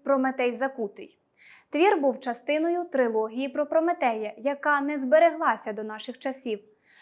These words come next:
До неї входили трагедії «Прометей, носій вогню», «Прометей Закутий», «Звільнений Прометей». В основі трагедії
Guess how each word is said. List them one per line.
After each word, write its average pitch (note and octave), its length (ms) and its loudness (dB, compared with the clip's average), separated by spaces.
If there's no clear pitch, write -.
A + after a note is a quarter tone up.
До C4 180 4
неї D4+ 300 2
входили C4+ 480 0
трагедії B3+ 800 -4
«Прометей, C#4 640 0
носій A#3+ 400 -4
вогню», G#3+ 580 -10
«Прометей E4+ 440 4
Закутий», B3 800 -6
«Звільнений B3 640 -2
Прометей». G#3+ 540 -12
В B3+ 100 2
основі D4+ 380 2
трагедії B3+ 720 0